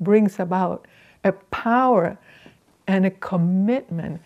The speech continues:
and a desire and a melting of the heart, and yet with strength, to serve and to do what's right and to work to support life.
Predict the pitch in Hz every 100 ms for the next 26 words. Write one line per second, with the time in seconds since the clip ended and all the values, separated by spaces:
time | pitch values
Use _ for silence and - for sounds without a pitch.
0 | - - - 185 185 170 190 170 175 196
1 | 214 247 233 - - - - - _ 190
2 | 190 185 175 180 196 208 269 349 - 185
3 | 170 165 165 202 196 190 185 180 185 220
4 | - - 190 175 170 - - 240 - -
5 | 185 _ - - - - 208 - - 202
6 | 151 - - - _ _ _ _ _ _
7 | _ _ _ _ _ - 202 170 - 160
8 | 190 185 160 143 - 165 - - _ _
9 | _ _ _ _ _ _ 180 175 170 196
10 | 185 208 208 208 - - 185 180 - 202
11 | 180 170 156 160 -